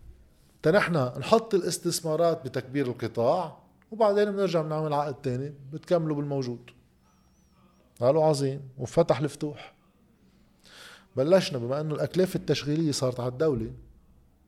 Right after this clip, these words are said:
اصطفلوا ما بدكم إياه. التوظيف صار شغال عن بو جنب، وهذا الشيء كمل، <laughs> مش إنه سنة، هذا الشيء رجع، إجا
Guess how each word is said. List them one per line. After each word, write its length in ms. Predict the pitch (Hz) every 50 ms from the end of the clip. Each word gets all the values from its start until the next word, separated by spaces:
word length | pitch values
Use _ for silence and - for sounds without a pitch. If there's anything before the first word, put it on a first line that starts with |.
| _ _ _ _ _ -
اصطفلوا 360 | - - 214 208 - 135 127
ما 120 | 143 147
بدكم 240 | 135 135 135 - 156
إياه. 160 | 147 147 139 123 - _ _ - - - - - - - - - - - _ _ _ _ - - - - - - - - - - - -
التوظيف 580 | 131 127 131 - 190 190 196 180 214 214 202 208
صار 180 | - 170 151
شغال 400 | 135 - 151 131 120 143 147 139
عن 160 | 127 127 120 117
بو 80 | 117
جنب، 440 | 113 127 143 143 135 131 139 135 - - - _ _ _ _ _ 117
وهذا 180 | 113 123 127 135
الشيء 220 | 127 - - 156
كمل، 520 | - - 165 160 151 127 117 117 131 143 139 - - - - -
<laughs> 200 | _ _ - 151
مش 360 | 151 135 120 120 131 123 -
إنه 200 | 147 135 127 127
سنة، 340 | 127 - 143 131 123 123 123 123 - - _ _ _
هذا 100 | 117 113
الشيء 200 | 113 - - 127
رجع، 180 | 110 110 113 -
إجا 300 | 127 113 110 101 101